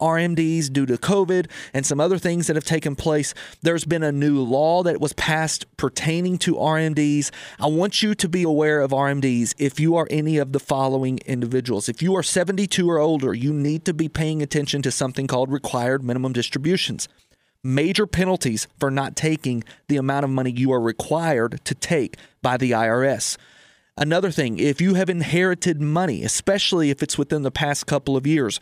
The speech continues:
you must be focusing on the required minimum distribution. The I R S is going to require that you take money from that account. If it was due to a retirement account, someone passed away and you inherited that money,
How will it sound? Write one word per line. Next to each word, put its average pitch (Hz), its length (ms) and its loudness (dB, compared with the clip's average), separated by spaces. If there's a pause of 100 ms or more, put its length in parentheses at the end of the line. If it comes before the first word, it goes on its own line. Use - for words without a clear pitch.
(360)
you 143 200 0
must 151 520 0
be 170 140 -2
focusing 160 720 -2
on 139 420 0 (220)
the 143 100 0
required 143 680 0
minimum 135 300 0
distribution. 127 680 0
The 117 200 0
I 156 200 2
R 165 100 2
S 156 160 -2
is 143 80 0
going 147 280 0
to 143 100 0
require 143 720 0 (240)
that 131 100 0
you 139 260 0
take 170 320 -2
money 151 400 0 (200)
from 156 500 0
that 131 240 0
account. 135 540 -2 (280)
If 202 320 0
it 185 160 0
was 175 200 0
due 170 240 2
to 170 180 2
a 151 120 2
retirement 175 680 0
account, 196 340 -2 (260)
someone 156 280 0
passed 160 340 0
away 170 260 2
and 156 80 -2
you 131 140 0
inherited 175 440 0
that 185 180 0
money, 180 240 -2